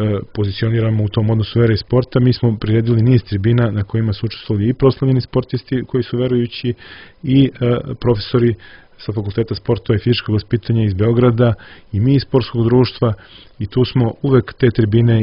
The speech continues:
i takva sabranja prate, e, prati nešto što se zove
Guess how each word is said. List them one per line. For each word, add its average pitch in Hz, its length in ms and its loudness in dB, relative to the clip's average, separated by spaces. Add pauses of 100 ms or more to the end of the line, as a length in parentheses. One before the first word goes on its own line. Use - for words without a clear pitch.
i 104 60 0
takva 107 300 -4
sabranja 110 440 -2
prate, 113 380 -2
e, 107 80 0 (880)
prati 123 360 0
nešto 123 260 0
što - 140 -8
se - 140 -4
zove 120 380 4